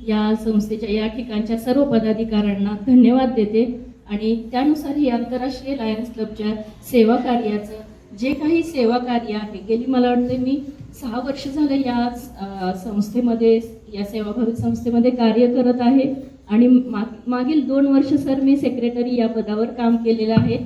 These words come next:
आणि ते काम करत असताना मला बराच अनुभव आला. आणि सगळ्यात महत्त्वाचं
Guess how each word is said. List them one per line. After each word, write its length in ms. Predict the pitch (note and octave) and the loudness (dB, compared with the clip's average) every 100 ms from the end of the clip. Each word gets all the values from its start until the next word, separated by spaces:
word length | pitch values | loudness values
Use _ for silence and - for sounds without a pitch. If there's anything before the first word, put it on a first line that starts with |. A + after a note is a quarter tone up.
| - - - | -10 -16 -12
आणि 180 | A#3 C#4+ | -10 -8
ते 160 | C4+ | -8
काम 280 | E4 D#4+ D#4+ | -6 -4 -4
करत 280 | D#4 C#4+ C#4+ | -2 -6 -4
असताना 340 | C#4+ - C4+ | -6 0 2
मला 220 | C4+ B3+ B3 | 4 2 0
बराच 360 | A#3 A3+ A#3+ | 0 -2 0
अनुभव 340 | A#3 A3 C#4+ A#3+ | 2 2 2 0
आला. 240 | G#3+ A3+ A#3 - - _ | 0 -4 -8 -10 -20 _
आणि 80 | A#3+ | -10
सगळ्यात 380 | B3 C4 C#4+ D#4+ | -10 -6 -4 -2
महत्त्वाचं 640 | D#4+ B3+ A#3+ A3+ B3 | -4 -4 -6 -8 -10